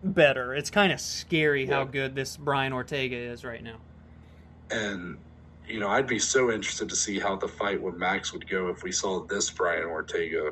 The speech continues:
Speaker 1: Oh,
Speaker 2: going
Speaker 1: yeah.
Speaker 2: up against him. But, yeah, those are kind of our four nominees there. Did you wanna touch on those two anymore before we move on?
Speaker 1: I, I think that's well put, and we're right in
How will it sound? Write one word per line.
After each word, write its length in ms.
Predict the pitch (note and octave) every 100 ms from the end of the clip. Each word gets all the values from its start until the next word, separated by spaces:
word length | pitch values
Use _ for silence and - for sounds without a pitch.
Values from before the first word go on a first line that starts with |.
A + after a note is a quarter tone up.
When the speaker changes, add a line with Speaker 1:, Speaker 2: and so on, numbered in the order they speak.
| -
Speaker 1:
Oh, 140 | C#3+
Speaker 2:
going 140 | C3 A2+
Speaker 1:
yeah. 140 | A2+
Speaker 2:
up 140 | -
against 420 | - E2+ - - -
him. 160 | - - - - - - - - - -
But, 320 | F#2+ F2+ - - - -
yeah, 220 | A#2+ A#2
those 240 | G#2 A2 A#2
are 80 | A#2
kind 200 | B2+ A#2+
of 80 |
our 120 | A2 G2+
four 280 | - A2+
nominees 600 | A2+ A2+ G#2+ G#2 G#2+ A2+
there. 260 | A#2+ A#2 A#2+
Did 160 | G2+ G#2
you 80 |
wanna 160 | G#2+ G#2
touch 320 | - G#2+ G#2
on 100 | G#2+
those 200 | G#2 A2
two 320 | G#2 - A#2 A2
anymore 420 | G#2+ G#2+ A2 A2
before 320 | G#2+ G#2+ G#2+
we 140 | G#2+
move 240 | G2+ G#2+ G#2+
on? 300 | A2 A#2 A#2 - -
Speaker 1:
I, 160 | A#2+ B2+
I 140 | B2 C3+
think 240 | D3 D3
that's 300 | C#3+ C#3 -
well 420 | - C#3+ D3 D#3
put, 420 | D#3 D#3+ E3 F#3+
and 220 | E3+ D3 C#3+
we're 140 | E3
right 260 | E3 D#3+ D#3
in 420 | F3 E3 D3+